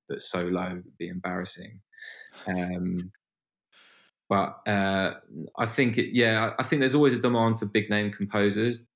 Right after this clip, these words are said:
Depends on the creatives, if they care about the music or if they're interested in, in the music. But I, I, I still think most of the time the composers we use are not big name composers. Well, they are in the sync world, in the ad world or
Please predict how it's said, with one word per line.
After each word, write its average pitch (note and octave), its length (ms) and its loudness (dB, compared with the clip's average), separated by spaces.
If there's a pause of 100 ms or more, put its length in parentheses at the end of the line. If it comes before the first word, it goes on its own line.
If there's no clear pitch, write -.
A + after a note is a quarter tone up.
Depends A2 580 -2
on G2+ 140 0
the G2 80 2
creatives, G#2 600 0
if F#2 120 -6
they F#2+ 120 0
care G2+ 320 -4
about G2 380 -2
the G2+ 60 -4
music G2+ 520 2
or F#2 200 0
if F2+ 120 -6
they're F#2 160 -2
interested G2 600 -2
in, F#2+ 160 0
in G2 200 0
the G2 60 0
music. G2 460 0 (560)
But G#2 100 0
I, D#2+ 100 0 (240)
I, - 20 0 (120)
I - 40 -2
still - 260 0
think F#2 220 0
most G2+ 300 0
of F#2 80 -6
the F2 60 -10
time F2+ 400 -4
the F2+ 80 -6
composers F#2+ 560 -4
we E2+ 80 -8
use F2+ 460 -8 (160)
are - 120 -6
not G2 320 -4 (800)
big G2 260 -6
name F2+ 380 -8 (200)
composers. F2+ 680 -6
Well, G2+ 100 0
they G#2 120 2
are G#2+ 200 4
in G2 100 0
the F#2+ 80 -2
sync A2 380 -2
world, F2+ 260 -2
in F#2 120 -2
the - 120 -4
ad G2 220 -2
world F#2 320 -6
or F2+ 240 -6